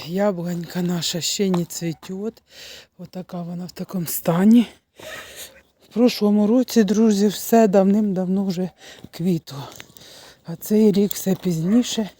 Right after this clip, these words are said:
із-за морозів. А я йду до черешні, бо я з вікна побачила, що вона починає зацвітати. Друзі, я й не бачила.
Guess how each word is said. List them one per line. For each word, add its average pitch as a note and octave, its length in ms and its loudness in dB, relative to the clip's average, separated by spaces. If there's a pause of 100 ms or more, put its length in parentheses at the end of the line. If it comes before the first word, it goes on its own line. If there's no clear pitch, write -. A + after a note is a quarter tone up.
(480)
із-за F#3+ 320 -2
морозів. D#3+ 600 0 (1000)
А F3 100 -10
я G3 220 -2
йду F#3+ 460 0 (1000)
до G3 180 0
черешні, F3 640 -2
бо E3 160 -2
я F#3 280 2
з D3+ 160 -2
вікна F#3 300 0
побачила, F3+ 680 -4 (440)
що - 160 -6
вона B3 220 8
починає A#3+ 640 0 (500)
зацвітати. A#3+ 1000 -2 (1000)
Друзі, E3 520 -8 (220)
я A#3 140 0
й B3 100 0
не A#3+ 120 2
бачила. G3+ 560 -4